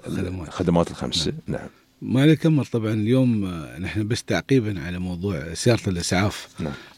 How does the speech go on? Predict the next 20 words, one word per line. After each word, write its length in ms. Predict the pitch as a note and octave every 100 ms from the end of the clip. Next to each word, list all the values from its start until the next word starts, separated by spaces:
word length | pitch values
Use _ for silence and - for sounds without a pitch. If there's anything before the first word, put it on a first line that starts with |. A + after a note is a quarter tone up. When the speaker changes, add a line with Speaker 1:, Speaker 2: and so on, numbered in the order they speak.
| -
Speaker 1:
أسرع 300 | E2+ - F2
سيارة 380 | - G2 G2 - -
الإسعاف 480 | D#2 - F#2 E2+ E2
اللي 260 | D#2+ D#2
تفضلت 480 | - G#2+ F2 G2 D#2
Speaker 2:
إيه. 60 | F2+
Speaker 1:
فيه، 140 | F#2
جزاك 280 | D#2 F#2 -
الله 120 | F2
خير 240 | - A2+
على 120 | F2 F2+
الجائزة، 420 | A#2 C3 G2+ G#2+
بس 160 | B2
Speaker 2:
إيه. 100 | -
Speaker 1:
نوضح 320 | C3+ B2+ G#2+ G2+
اليوم 280 | G2 G#2+
للمستمعين 640 | G2 F#2+ - A2 A2+ C3+ A#2+
Speaker 2:
زين. 80 | G2
Speaker 1:
والجميع 380 | A2+ C#3+ D3
يعني، 260 | D#2+ G2+